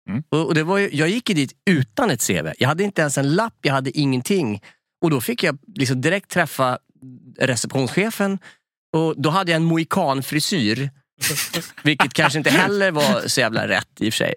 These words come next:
Speaker 2: Så jag gick in dit och såg ut som skit och hade inget C V med mig. Men fick sitta med henne en kvart, tjugo minuter och prata. Och hon, hon insåg att jag hade liksom den här lägsta nivån på plats, men jag pratade engelska bra och, och lite så här, och var trevlig och tillmötesgående.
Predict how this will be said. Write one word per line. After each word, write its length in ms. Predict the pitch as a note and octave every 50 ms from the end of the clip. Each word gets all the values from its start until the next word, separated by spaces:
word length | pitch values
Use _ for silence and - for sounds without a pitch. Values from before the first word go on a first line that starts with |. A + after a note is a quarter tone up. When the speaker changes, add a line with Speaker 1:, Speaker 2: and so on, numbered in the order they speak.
| - C#3
Speaker 2:
Så 120 | - E3
jag 60 | E3+
gick 160 | F#3 F#3 -
in 200 | A#3 A#3+ C4 B3
dit 200 | G3 F#3+ F3+ -
och 100 | - D#3+
såg 140 | - E3+ E3+
ut 100 | F#3 F3+
som 120 | - E3+ D#3
skit 800 | - - - - C3 B2+ D3+ G3 G3+ - _ _ - - - - _ _ _ _ _ _ _ _ _ -
och 80 | D3 D3+
hade 140 | D#3+ E3
inget 200 | E3+ F#3 G3+ G3
C 340 | - - - G#3+ F#3 D3+ B2+
V 120 | A2 A#2 A2+
med 260 | G#2 G2 D2+ D2+ -
mig. 220 | - - - - - _
Men 120 | - D3+ D#3
fick 180 | - A3 -
sitta 400 | - - A#3+ - _ _ - C#4+
med 120 | D4 C#4+ B3+
henne 240 | A#3 F#3+ B2+ A2
en 100 | G#2+ G#2+
kvart, 300 | G#2 - - C3+ C3 - -
tjugo 260 | - D3+ C#3+ C3 B2+
minuter 360 | A#2+ A#2+ A#2 A2+ G#2 - A#2
och 100 | A#2 A#2
prata. 600 | - C#3+ C3+ B2+ A2 G2+ - _ - F3+ G3+ A3 - _ _ _ _ _ _ _ _ _ _ _ -
Och 80 | C#3+
hon, 360 | C#3+ C#3 D3 D3+ D3 C#3 - - -
hon 240 | C#3 C#3 C#3 C#3+
insåg 340 | D3 C#3+ C#3 B2+ - C3 B2
att 140 | B2+ B2 -
jag 80 | B2+ B2
hade 240 | C3 A#2+ A#2 B2
liksom 240 | A#2+ A#2 G#2+ A#2 A2
den 60 | A2+
här 60 | A2+ G#2+
lägsta 420 | A2 B2 B2+ A#2 G#2+ - - A2+
nivån 340 | A#2 B2 C#3 F3 F3+ F3+ F3
på 100 | - D3+
plats, 340 | - - C#3 C3 - - -
men 60 | -
jag 100 | B2 -
pratade 280 | - A#2 - - G#2
engelska 680 | A2 A2 A2 G#2+ G2+ G2 - - - G#2 G2 G2 G2 G2
bra 360 | F#2+ F#2+ F#2+ F2+ F2+ F2+ F2+
och, 400 | F2 F#2 F#2+ F#2 F#2 G2+ F#2 G2
och 140 | F#2+ F#2 G2
lite 140 | G2+ F#2+ -
så 60 | -
här, 60 | G2+ G#2
och 60 | G2+
var 100 | A2 G#2+
trevlig 420 | - - B2 A#2 A2 G2+ G2 G2+
och 60 | G2
tillmötesgående. 640 | - - A2+ G#2 G2 - - - - F#2 F2 F2+ F#2+